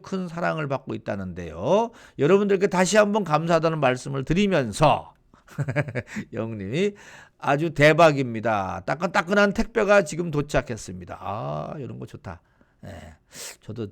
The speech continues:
조만간에 선글라스 하나 해서 한번 언박싱을 해드려야 될 것 같습니다. 따, 짜잔. "우리 세대는 이거 다 아시죠?" 하면서 가방. 아, 가방이 검은색에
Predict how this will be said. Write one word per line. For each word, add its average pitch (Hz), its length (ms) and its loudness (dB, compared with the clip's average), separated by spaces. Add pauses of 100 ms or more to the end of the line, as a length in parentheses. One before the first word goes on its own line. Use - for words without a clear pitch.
(500)
조만간에 107 380 -8
선글라스 151 420 -2
하나 101 380 -4 (140)
해서 127 420 -2 (160)
한번 110 260 0
언박싱을 110 480 2
해드려야 123 320 -2
될 80 140 -16
것 - 140 -20
같습니다. - 440 -20 (420)
따, 170 240 2 (140)
짜잔. 190 800 2 (1200)
"우리 151 220 -2
세대는 165 380 0
이거 156 140 0
다 143 200 2
아시죠?" 175 600 -2
하면서 147 520 -4 (340)
가방. 127 560 4 (220)
아, 147 1200 2 (720)
가방이 151 880 0
검은색에 160 1000 0